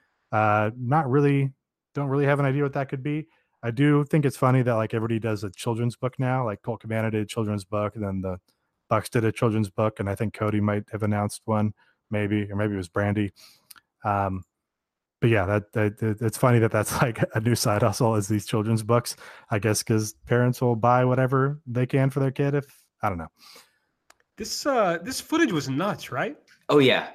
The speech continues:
Speaker 3: Like
Speaker 2: Like, the moves that they're doing?
Speaker 1: They had some cool ass moves. I, I'd like to know who all the other guys in there were.
Speaker 2: They're, like, athletic as hell, some of these guys.
Speaker 1: Yeah.
Speaker 3: They did definitely mention the Cutlers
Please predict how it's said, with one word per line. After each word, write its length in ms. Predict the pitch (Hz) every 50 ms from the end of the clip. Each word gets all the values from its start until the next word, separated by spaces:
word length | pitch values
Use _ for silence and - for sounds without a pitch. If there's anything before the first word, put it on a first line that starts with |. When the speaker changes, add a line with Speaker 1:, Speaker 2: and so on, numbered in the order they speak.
| - _ _ - _ _ _ _ _ _
Speaker 3:
Like 480 | - 113 113 107 101 98 92 - - - - - -
Speaker 2:
Like, 140 | 156 - 156
the 100 | 160 147
moves 400 | 143 156 180 240 285 277 - -
that 100 | 349 349
they're 140 | 349 320
doing? 300 | 302 311 330 370 - - - - - -
Speaker 1:
They 80 | 123
had 120 | 139 160 -
some 220 | 175 147 139 123
cool 260 | - - - 151 156
ass 220 | 160 175 156 - 143
moves. 280 | 131 131 131 127 117
I, 280 | 127 131 160 175 151 165
I'd 80 | 185
like 140 | 226 247 240
to 100 | - 196
know 120 | 185 190 180
who 120 | 170 180
all 100 | 170 165
the 80 | 151 151
other 360 | 139 151 143 131 123 107 _ _ _ _ -
guys 360 | 120 127 123 151 196 196 135
in 80 | 120 104
there 260 | 101 92 92 87 85
were. 360 | 82 90 95 87 80 80 - -
Speaker 2:
They're, 100 | - 294
like, 300 | 311 349 294 - - - -
athletic 500 | 165 151 147 - 156 196 254 320 403 381
as 140 | 208 170 -
hell, 340 | - - 208 277 359 381 370
some 180 | - - 180 170
of 60 | 156
these 180 | 143 135 120
guys. 400 | 117 127 120 113 107 101 95 - _ _ _ _ _ _ _ _
Speaker 1:
Yeah. 220 | - 113 110 95 87 - - _ _ _ _ _ _ -
Speaker 3:
They 100 | 165 151
did 320 | 147 - 156 170 175 175
definitely 400 | - 147 135 135 - 143 135 135
mention 480 | 127 117 104 104 110 - - 120 104 95
the 80 | 98 -
Cutlers 680 | - - 98 87 - - 104 113 113 120 135 131 -